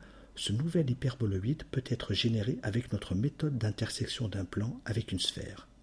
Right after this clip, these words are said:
Le centre de cette nouvelle sphère se trouve beaucoup plus loin et l'hyperboloïde aplati est produit quand la sphère traverse le plan fixe.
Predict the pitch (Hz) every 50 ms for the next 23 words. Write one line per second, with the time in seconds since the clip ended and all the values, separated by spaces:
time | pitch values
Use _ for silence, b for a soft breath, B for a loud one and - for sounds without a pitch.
0 | - B B B B B B B B B - - - - - 135 120 117 - -
1 | 98 92 98 95 - 107 - - 113 98 101 95 - - - 107 95 - - -
2 | - - - 101 - - - - - - - 95 - - 101 98 - - 101 104
3 | 101 104 135 202 - - B B B B B B B 104 101 139 208 - - 190
4 | 160 131 127 117 101 101 104 110 113 - - - 135 - - 101 - - - -
5 | 240 - - - - - - - - - 127 101 - 113 147 - - 98 92 92
6 | - - - - - - - - - 127 104 101 104 - - - 107 107 - -
7 | 90 - - - - - - - -